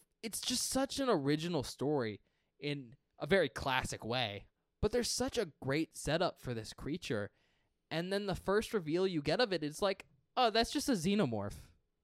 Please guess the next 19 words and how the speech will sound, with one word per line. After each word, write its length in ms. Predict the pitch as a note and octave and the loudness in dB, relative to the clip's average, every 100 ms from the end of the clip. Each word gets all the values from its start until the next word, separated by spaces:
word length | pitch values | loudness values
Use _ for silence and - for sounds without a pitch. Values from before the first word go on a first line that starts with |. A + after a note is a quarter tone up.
| _ | _
I've 200 | - G#3 | 4 4
seen 240 | - G3 F#3+ | 2 -4 -2
this 140 | - | -4
before." 520 | - G2+ G#2 F#2 - _ _ _ _ | -6 -8 -8 -8 -10 _ _ _ _
I 100 | F#3 | 4
don't 160 | F3+ C#3+ | 4 4
know. 160 | A#2 A#2 | 0 0
It, 80 | |
it's, 600 | C3+ F#3 D3 G3+ - - - _ G#3 | 0 0 2 0 0 -10 -14 _ -2
it's 140 | F#3 | 4
always 280 | G3 A#3 A3 | 8 8 10
been 140 | G#3 | 6
my 140 | F#3+ D#3+ | 4 2
main 260 | D3 D3 | 4 2
sticking 440 | C3+ - B2+ A#2+ A2 | -2 -2 -2 -2 -4
point 220 | A2 G#2+ | -6 -6
with 120 | G2+ | -8
this 180 | G#2 G#2+ | -8 -8
film. 360 | - G#2 F#2+ | -6 -6 -6